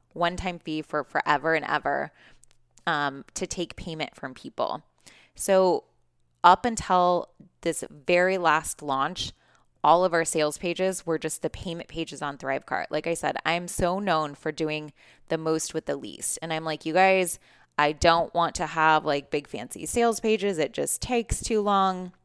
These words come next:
Dejan is now having a lot of fun with it. She surprised me. I had no idea she was gonna do this. She surprised me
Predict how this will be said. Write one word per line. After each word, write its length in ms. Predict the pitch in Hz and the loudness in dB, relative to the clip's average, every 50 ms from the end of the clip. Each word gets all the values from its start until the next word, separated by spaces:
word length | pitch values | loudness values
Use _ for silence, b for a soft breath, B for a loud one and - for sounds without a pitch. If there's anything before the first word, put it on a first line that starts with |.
| _ _ - | _ _ -4
Dejan 380 | 175 170 160 165 180 175 180 | -2 -2 2 4 2 4 4
is 120 | 196 190 156 | 2 2 4
now 160 | 165 156 160 | 4 4 4
having 240 | 151 165 160 165 156 | 4 2 0 0 -2
a 40 | 151 | -2
lot 140 | 143 147 | -2 -4
of 80 | 147 - | -4 -4
fun 180 | - 147 147 147 | -4 -4 -4 -4
with 160 | 151 151 - | -4 -2 0
it. 220 | 160 156 - - | 0 0 0 -2
She 140 | - - 190 | -4 -4 -2
surprised 440 | - - 208 - 175 170 165 156 - | -2 -2 -2 0 2 2 2 2 2
me. 100 | 156 139 | -2 -6
I 40 | 156 | -6
had 180 | 170 160 147 | -8 -8 -6
no 200 | 165 170 160 156 | -4 -4 -2 -2
idea 200 | 143 - - 135 | -4 -4 -4 -6
she 140 | 135 - - | -6 -6 -10
was 100 | 143 139 | -10 -10
gonna 160 | - 151 151 | -12 -14 -12
do 140 | 127 - 104 | -10 -8 -8
this. 180 | 82 - - - | -8 -8 -10 -10
She 160 | - - 185 | -6 -6 -6
surprised 480 | - 202 - - 196 190 190 180 - | -6 -6 -4 0 0 0 0 0 -4
me 220 | 170 156 156 151 | -6 -8 -10 -10